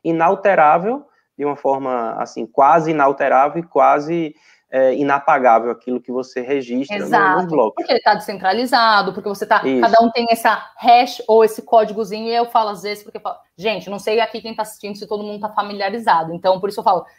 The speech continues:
Speaker 2: quem aqui souber demais, assim, me perdoe por essas palavras bobas, pra tentar explicar algo bem mais complexo.
Speaker 1: <laughs>
Speaker 2: Bom.
Speaker 1: Nessa temporada, a gente ainda não só, nessa temporada, a gente ainda não gravou sobre blockchain, mas a gente pode gravar. Mas na passada, quem já acompanha o D D cast desde os primeiros,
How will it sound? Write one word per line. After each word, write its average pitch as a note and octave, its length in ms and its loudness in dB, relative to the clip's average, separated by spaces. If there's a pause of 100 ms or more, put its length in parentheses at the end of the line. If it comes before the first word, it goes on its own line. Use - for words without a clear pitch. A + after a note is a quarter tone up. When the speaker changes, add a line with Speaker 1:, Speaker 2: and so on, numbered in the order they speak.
(120)
Speaker 2:
quem A3+ 240 -4
aqui G#3+ 200 -2
souber G#3 360 -2
demais, G3 260 -4
assim, - 160 -14
me G#3 100 -8
perdoe G#3 640 0
por G#3+ 160 -4
essas G#3 220 -6
palavras G3 480 0
bobas, G3 760 -2
pra F#3+ 160 -2
tentar G3+ 240 -6
explicar G3 300 -2
algo G3 160 0
bem G#3+ 180 -4
mais G#3+ 200 -2
complexo. - 600 -2
Speaker 1:
<laughs> - 500 -20
Speaker 2:
Bom. C#4+ 120 6
Speaker 1:
Nessa A3 180 2
temporada, F3 720 2
a D#3 160 2
gente E3 260 -2
ainda D#3 240 0
não D3 140 -2
só, D3 420 -2
nessa D3 240 -2
temporada, D3+ 400 0
a - 20 0
gente D#3+ 180 -6
ainda D3+ 200 0
não D#3+ 140 0
gravou D#3 320 0
sobre C#3+ 220 -2
blockchain, C#3 340 -2
mas D#3+ 160 -4
a E3 60 -2
gente E3+ 100 -4
pode E3 180 0
gravar. F3 380 2
Mas C3+ 180 -2
na D3+ 100 0
passada, D3+ 600 2
quem D3 200 -4
já C#3+ 120 -2
acompanha C3 600 -2
o A#2+ 120 -4
D B2 120 0
D C3 120 0
cast A#2 280 -2
desde D3 320 0
os D3 60 -10
primeiros, C3+ 600 0